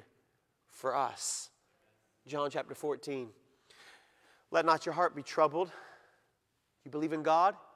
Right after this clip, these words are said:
Believe also in me. For in my Father's house are many mansions. If it were not so, I would have told you.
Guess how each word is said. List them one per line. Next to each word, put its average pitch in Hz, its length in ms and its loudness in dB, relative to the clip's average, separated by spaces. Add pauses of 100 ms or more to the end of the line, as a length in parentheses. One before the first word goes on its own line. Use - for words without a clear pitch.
(640)
Believe 160 280 0
also 185 380 6
in 175 120 0
me. 170 340 -2 (760)
For - 100 -16
in 147 140 -4
my 170 160 4
Father's 175 420 4
house 170 280 2
are 156 40 0
many 175 300 0
mansions. 165 840 -6 (1160)
If - 80 -12
it 160 80 0
were 165 140 6
not 175 180 4
so, 175 140 0
I 165 80 6
would 156 160 0
have 135 100 -8
told 156 260 -6
you. 175 100 -6